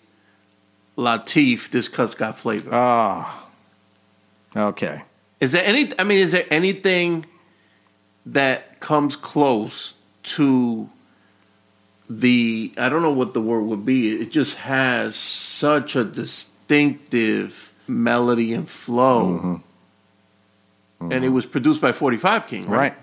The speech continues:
Speaker 2: yeah.
Speaker 1: Right? Classic hip hop from an iconic producer.
Speaker 2: Mm-hmm.
Speaker 1: And it's just a one of a kind. I don't, is there anything else like that record?
Speaker 2: No.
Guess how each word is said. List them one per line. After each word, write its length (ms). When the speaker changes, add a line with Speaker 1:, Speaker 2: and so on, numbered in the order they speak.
Speaker 2:
yeah. 200
Speaker 1:
Right? 240
Classic 840
hip 280
hop 420
from 340
an 80
iconic 600
producer. 840
Speaker 2:
Mm-hmm. 160
Speaker 1:
And 480
it's 140
just 220
a 60
one 220
of 100
a 60
kind. 360
I 60
don't, 220
is 120
there 120
anything 360
else 260
like 180
that 220
record? 400
Speaker 2:
No. 340